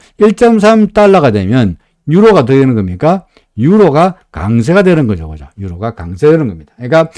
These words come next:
숫자가 커지면, 환율의 숫자가 커지면 달러 대 원화 환율의 경우에는 원화가 약세인데,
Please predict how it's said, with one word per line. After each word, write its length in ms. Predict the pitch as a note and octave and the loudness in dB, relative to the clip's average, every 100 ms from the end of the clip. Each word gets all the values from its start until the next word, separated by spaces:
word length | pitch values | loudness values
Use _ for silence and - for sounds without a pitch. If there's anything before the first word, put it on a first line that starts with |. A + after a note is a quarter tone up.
| - - | -20 -8
숫자가 460 | D#3 C#3+ G#3+ A3 | -4 0 2 2
커지면, 500 | G#3+ A#3+ A3+ A#2 E2 - | 2 2 4 2 -2 -8
환율의 320 | - F3 G3 | -2 0 2
숫자가 380 | G3+ D#3+ F3+ F#3+ | 0 0 0 0
커지면 600 | F3 F3+ C3+ D#3 G3 C3 - _ _ - | 0 2 2 4 2 2 -2 _ _ -2
달러 260 | G#3+ A3 | 2 4
대 60 | F3+ | 4
원화 240 | C3+ D#3+ | 2 2
환율의 320 | F3 F3+ F3 | 2 2 2
경우에는 1080 | D3 C#3+ B2+ A2+ D3 F#3+ D#3+ B2 G#2+ G2 G#2 _ _ - | 2 2 2 2 2 2 2 2 0 -4 -10 _ _ -4
원화가 400 | B2 E3+ G3 C#3 | 0 2 2 0
약세인데, 540 | B2+ C3+ G#2 E2 D2 | -2 -2 -4 -4 -12